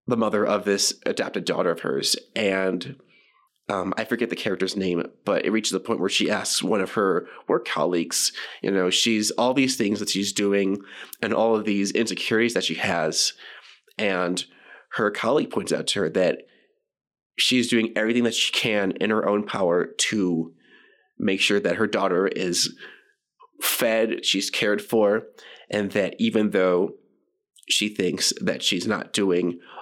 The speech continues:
a good job because she's balancing a multitude of tasks at any given moment, we realize that she is doing a good job and she is doing the best she can in her own circumstances.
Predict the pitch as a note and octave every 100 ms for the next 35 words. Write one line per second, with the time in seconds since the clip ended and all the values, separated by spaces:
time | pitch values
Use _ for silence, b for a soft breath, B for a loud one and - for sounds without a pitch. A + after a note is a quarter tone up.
0 | B G2 G#2 F#2 - F#2 F2+ F2 - E2+
1 | E2+ - G2 - G2 F#2 - F#2+ E2+ F2
2 | B B B B B _ _ _ - -
3 | G#2 F#2 F#2 A2 - G#2+ F2+ - F#2 -
4 | - F2+ - - G#2+ G2+ G2 - F#2+ F2+
5 | F2+ G2+ E2 - - B B B B _
6 | _ - G#2+ G2 F#2 D#2+ - - G2 F2
7 | D#2 D#2 G2 F2 - - A2 A2+ G#2+ -
8 | G#2+ G2 F#2 F2 - B B B G#2 F#2+
9 | F2+ F2+ F2+ F#2 A#2+ G#2 - G2+ G2 F#2+
10 | F#2+ F#2 - - G2 F2+ - G2 F#2+ F2+
11 | - F#2+ G2 - E2 F2 E2+ -